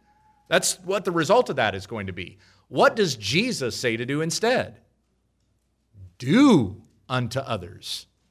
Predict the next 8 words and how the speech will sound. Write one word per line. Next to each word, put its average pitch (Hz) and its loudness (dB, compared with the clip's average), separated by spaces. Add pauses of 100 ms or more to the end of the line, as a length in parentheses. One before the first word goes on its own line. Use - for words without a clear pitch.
(2250)
what 143 0
you 131 -2
would 120 0
have 110 0
them 101 -6
do 107 -2
unto 95 -6
you. 90 -14